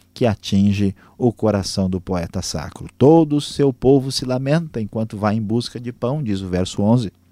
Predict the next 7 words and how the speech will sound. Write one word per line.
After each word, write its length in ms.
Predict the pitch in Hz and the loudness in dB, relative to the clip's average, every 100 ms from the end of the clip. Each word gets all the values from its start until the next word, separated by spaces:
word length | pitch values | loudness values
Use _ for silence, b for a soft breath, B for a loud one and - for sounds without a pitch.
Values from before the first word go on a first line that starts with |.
| _ | _
"e 80 | 117 | -4
para 220 | - 113 | 0 0
sobreviverem 920 | 110 123 98 107 110 98 117 143 104 95 _ - | 0 0 0 0 0 0 2 2 0 -6 _ 0
trocam 460 | 110 110 - 107 | 2 2 0 -6
tesouros 640 | 107 110 95 101 110 110 | -4 -4 -4 -6 -6 -10
por 180 | - 113 | -8 -8
comida. 560 | - 127 135 165 98 | -6 -2 -2 0 -2